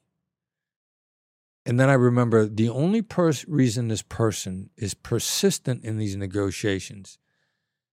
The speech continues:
is because my company is a success. And in point of fact, I'm lucky to be in this conversation. And as soon as I did that,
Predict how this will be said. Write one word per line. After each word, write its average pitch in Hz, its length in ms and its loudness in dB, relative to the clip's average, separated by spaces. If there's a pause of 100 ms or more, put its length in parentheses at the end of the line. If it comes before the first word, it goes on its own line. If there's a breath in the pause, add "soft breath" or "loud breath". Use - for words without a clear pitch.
(160)
is 95 160 -4
because 107 420 -2
my 131 380 -4
company 107 640 -4
is 98 280 -8
a 92 60 -6
success. - 1300 -8 (1700)
And 117 160 -2
in 110 80 -4
point 196 480 -4
of 95 80 -4
fact, 95 480 -12 (200)
I'm 120 320 -2
lucky 101 480 -4
to 98 80 -6
be 107 200 -4
in 101 120 -6
this 92 120 -8
conversation. - 840 -14 (1700)
And 110 120 0
as 107 100 0
soon 165 180 0
as 127 100 2
I 127 120 6
did 120 300 0
that, 95 300 -2